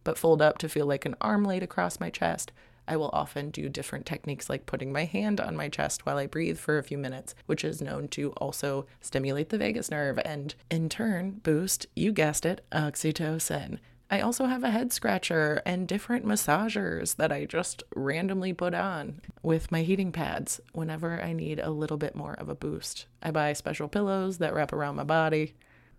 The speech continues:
And you probably just heard Clementine snoring in the background, and I snuggle with her when she is down for it. So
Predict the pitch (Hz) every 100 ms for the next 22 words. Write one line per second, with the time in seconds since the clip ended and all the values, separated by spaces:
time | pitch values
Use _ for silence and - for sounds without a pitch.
0 | - - - - - 156 170 170 175 -
1 | 190 196 185 190 185 180 - 185 180 -
2 | 185 190 196 190 190 - 208 185 160 151
3 | 139 143 - 147 147 190 - - _ _
4 | - - - 156 175 196 - 202 202 208
5 | 202 170 170 170 160 160 - 151 151 -
6 | - 139 - 139 - 76 - - - 139